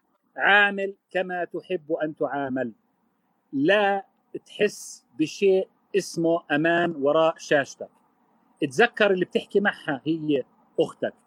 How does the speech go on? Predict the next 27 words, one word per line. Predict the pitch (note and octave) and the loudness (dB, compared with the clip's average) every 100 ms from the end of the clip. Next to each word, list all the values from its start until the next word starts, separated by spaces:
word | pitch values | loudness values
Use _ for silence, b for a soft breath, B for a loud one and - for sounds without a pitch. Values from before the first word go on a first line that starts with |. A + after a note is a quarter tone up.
| _ C#3 | _ -4
هي | B2+ C#3 F3+ | 0 0 0
أمك، | E3+ C3+ - _ _ D3+ | -2 -2 -6 _ _ 0
هي | C#3+ D3 | 2 2
بنتك. | E3+ E3 G#2 _ _ _ _ _ _ D#3+ | 0 -2 -8 _ _ _ _ _ _ -4
اتذكر | D3 A#3+ A3 G3+ | 2 2 4 2
اللي | F#3+ | 2
بتحكي | - - G#3 | 0 0 0
معه | G3+ F#3+ D3+ - _ _ F#3 | 2 2 2 0 _ _ 2
هو | A3 F3 | 4 4
عبارة | C#3+ D#3+ F3+ G3 E3 | 2 0 0 0 0
عن | D3+ F3+ D3+ | -2 -4 -4
شخص | - - - - - _ _ _ D#3+ _ E3+ | -4 -4 -6 -20 -20 _ _ _ -20 _ -2
مواطن | D#3+ G#3 A3 - D#3 | 0 4 2 2 -2
زيه | C#3+ G3+ F#3+ | 0 2 2
زيك. | D#3 F3 B2+ F#2+ _ _ _ _ _ _ _ _ - | 2 0 -2 -8 _ _ _ _ _ _ _ _ -4
اتذكروا | C#3 F#3 C4 - A3 D#3+ E3 | 0 2 2 2 2 2 -2
إحنا | F3+ A3 | -2 -2
بجائحة، | G3 F3+ A3 A3 E3+ - G#2 - | -2 0 2 0 -4 -10 -14 -8
الوضع | C#3 F3 G3 | 0 0 0
الاقتصادي، | G3+ G3 F#3 - A#3 F#3+ D#3 - _ _ | -6 -6 -8 0 2 2 -2 -10 _ _
سيبوني | - A3+ A#3 E4+ | -6 -2 0 2
من | C4+ B3 | 2 2
أي | B3 A3+ | 2 2
شيء، | - A#3+ G#3 | 2 2 2
الوضع | E3+ B3 G#3+ | 2 2 2
الاقتصادي | A3 - G3 B3 A#3 G3 G3 | -4 -8 -4 0 0 0 0
يحكم. | A#3 - D#3+ | -2 0 -2